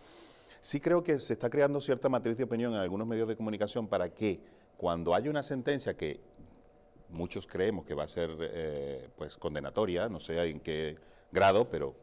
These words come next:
creemos así, pero respetando absolutamente la decisión de los jueces, para que sencillamente la gente diga, "Eso es un juicio político, eso está politizado", y, eh, de esa manera desprestigias a la institución y se crea, por supuesto,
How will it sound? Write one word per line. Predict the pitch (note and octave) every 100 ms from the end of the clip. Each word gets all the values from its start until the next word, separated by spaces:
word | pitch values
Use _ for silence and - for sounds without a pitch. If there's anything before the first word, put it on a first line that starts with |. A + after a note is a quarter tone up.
| -
creemos | D2+ D#2 F#2 G#2+ G2+
así, | F#2 A#2+ E3 G3 - -
pero | E2+ D#2+
respetando | D#2 E2+ - E2+ F#2 A2
absolutamente | A2+ - F#2+ F#2+ G#2 G2+ G2+
la | G#2
decisión | F2+ E2 F#2+
de |
los | G#2
jueces, | A#2+ A#2+ B2 - - - - - -
para | A2+ A2+
que | - C3+ D3+ -
sencillamente | - G#2+ G#2 A#2 A#2+ A#2+
la |
gente | A2 G#2+ G#2+
diga, | G#2+ A2 G#2+ -
"Eso | G#2 G#2+
es |
un | G#2+
juicio | F#2+ F2+ E2
político, | D#2+ C#2+ C#2 - - - - - - - -
eso | G#2 A#2
está | - G#2 F#2+
politizado", | G#2+ F#2 E2+ - D#2+ C#2 - - - _ -
y, | C3+ F#3 - -
eh, | - F#2 D2
de | F#2 G2+
esa | G#2
manera | B2+ C3 G#2+
desprestigias | F#2+ F#2+ - F#2+ - B2 D3 C3
a | C#3
la |
institución | C3 C3+ B2+ C3 D#3 D3+ D#3+ - - - -
y | C#3+ F#3
se | - G#2
crea, | G2+ F#2+ G2+ G#2
por |
supuesto, | A2 G2+ A2+ A2 C#3+ D#3+